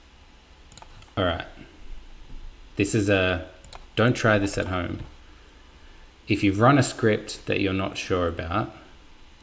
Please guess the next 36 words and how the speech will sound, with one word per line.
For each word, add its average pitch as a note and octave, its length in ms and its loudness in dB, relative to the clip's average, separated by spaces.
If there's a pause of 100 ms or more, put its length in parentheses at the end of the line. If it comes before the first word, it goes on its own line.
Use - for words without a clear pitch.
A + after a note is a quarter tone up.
(160)
do F#2+ 160 -4
not, G2 420 -2 (180)
actually, G2 360 -4
I F2 40 -6
could G2+ 180 -4
go A2 120 0
back G#2 220 0
to - 100 -12
a - 60 -8
snapshot. - 560 -10 (1900)
I F#2 60 -6
might F2+ 180 -2
do F2 100 -6
that. E2 240 -10
Okay, F#2+ 340 -8 (340)
never F#2 240 -4
mind. F2 320 -8 (880)
This G#2 100 2
should G#2+ 160 2
only F2+ 160 0
take - 180 -8
a G2 40 -8
sec. - 340 -12 (1500)
We'll B2 120 8
jump E3 180 12
back F3+ 180 12
to F3 80 8
a D#3 60 12
snapshot C3+ 480 8
before C3 300 8
I C3 60 10
try B2+ 200 4
to B2 140 2
run A#2 180 4
any A2 160 2
code. D3 480 2